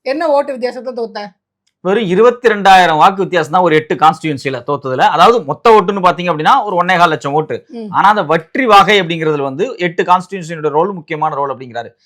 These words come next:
Speaker 2: இதுல இன்னொரு முக்கியமான விஷயம், அந்த கேள்வி கேட்கறதுக்கு முன்னாடி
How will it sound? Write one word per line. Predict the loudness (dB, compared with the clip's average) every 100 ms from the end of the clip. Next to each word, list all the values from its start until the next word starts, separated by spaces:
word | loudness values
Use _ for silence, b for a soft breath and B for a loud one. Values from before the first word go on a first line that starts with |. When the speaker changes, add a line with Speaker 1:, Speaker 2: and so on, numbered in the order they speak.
| _ -6
Speaker 2:
இதுல | -4
இன்னொரு | -2 2 4
முக்கியமான | 2 0 4 4
விஷயம், | 2 -6 -8 -8 _ _ _ _
அந்த | -4 -2
கேள்வி | 4 4 6 2
கேட்கறதுக்கு | 0 0 0 -2 -4
முன்னாடி | -4 -2 -2 -8 -12